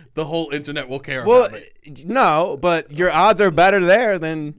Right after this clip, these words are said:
Speaker 1: Yes.
Speaker 2: other places.
Speaker 1: If you're young.
Speaker 2: If you're young, yeah.
Speaker 1: Yeah. Um, but I'm not going out to Bushwick.
Speaker 2: But that's, this is like a, this is a, a pinnacle spot that is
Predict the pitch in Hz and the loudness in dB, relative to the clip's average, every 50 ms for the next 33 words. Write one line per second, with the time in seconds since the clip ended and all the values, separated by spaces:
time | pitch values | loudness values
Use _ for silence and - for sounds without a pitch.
0 | - 127 127 139 - - - - - 151 165 175 175 165 135 - 156 180 214 214 | -18 -16 -14 -14 -14 -14 -16 -8 -2 0 0 2 2 0 -2 0 -2 -2 -2 -4
1 | - 165 160 170 180 - - _ _ _ - - 160 - - 165 156 143 139 135 | -6 -10 -12 -12 -14 -18 -20 _ _ _ -14 -12 -12 -10 -10 -8 -8 -6 -6 -8
2 | 110 95 - _ _ - 147 _ _ _ _ - 160 170 165 180 175 165 151 131 | -8 -10 -16 _ _ -20 -20 _ _ _ _ -6 -6 -4 -2 0 0 2 2 0
3 | 123 120 131 139 139 135 123 117 127 107 - _ _ _ _ _ _ _ _ _ | -2 -4 -6 -6 -6 -6 -6 -6 -8 -12 -14 _ _ _ _ _ _ _ _ _
4 | _ _ _ _ _ _ _ - 104 107 107 107 107 107 107 117 120 123 120 123 | _ _ _ _ _ _ _ -16 -14 -14 -14 -14 -16 -18 -20 -18 -18 -16 -14 -12
5 | 131 139 147 135 120 117 117 113 104 107 104 - 113 117 - - - 151 147 170 | -10 -10 -10 -10 -12 -12 -12 -16 -16 -16 -20 -20 -20 -20 -20 -14 -10 -4 0 0
6 | 180 180 160 143 180 202 185 202 196 175 175 170 170 135 139 - - 147 139 135 | 0 0 0 -2 -2 -2 0 -2 -4 -2 -2 -2 -2 -2 -4 -8 -6 -4 -4 -4
7 | 135 131 123 - - 131 143 147 156 160 143 135 123 120 - 131 120 117 117 - | -4 -6 -8 -12 -14 -14 -14 -12 -10 -10 -10 -10 -12 -12 -12 -12 -12 -12 -14 -16
8 | 117 - - - - 190 175 175 165 - 160 143 131 - - - - - 151 143 | -14 -8 -4 -2 -2 -2 -4 -6 -8 -10 -10 -10 -12 -12 -14 -16 -12 -8 -8 -8
9 | 120 120 123 - - _ - - 127 127 123 117 117 120 | -8 -10 -14 -16 -20 _ -18 -12 -10 -10 -10 -10 -12 -12